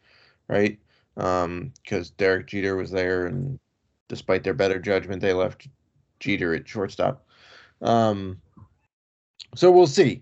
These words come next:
Uh, you know, for fantasy relevance, I think it does actually help Correa's value 'cause then he becomes a multi guy, um, rather than just shortstop. He'd be shortstop, third base. Um,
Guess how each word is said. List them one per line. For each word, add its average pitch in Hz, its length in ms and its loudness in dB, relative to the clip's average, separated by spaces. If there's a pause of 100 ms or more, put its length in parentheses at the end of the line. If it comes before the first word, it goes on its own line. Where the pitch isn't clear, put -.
Uh, 120 320 2 (160)
you 156 100 -4
know, 127 120 2
for 127 120 -4
fantasy 175 460 0 (460)
relevance, 151 480 2
I 127 120 0
think 135 300 -4
it 117 220 -4
does 123 420 0 (160)
actually 113 640 -4
help 113 280 -6
Correa's 107 380 -2
value 104 360 0
'cause 104 180 -6
then 101 100 -6
he 95 80 -6
becomes 92 340 -8
a 95 40 -4
multi 92 320 -4
guy, 107 400 -2 (760)
um, 95 480 -6 (160)
rather 98 360 2
than 92 200 -4
just 95 220 -2
shortstop. 104 460 -2
He'd 101 120 -8
be 90 100 -10
shortstop, 95 460 -8
third 82 200 -8
base. 104 460 -4 (680)
Um, 98 400 -6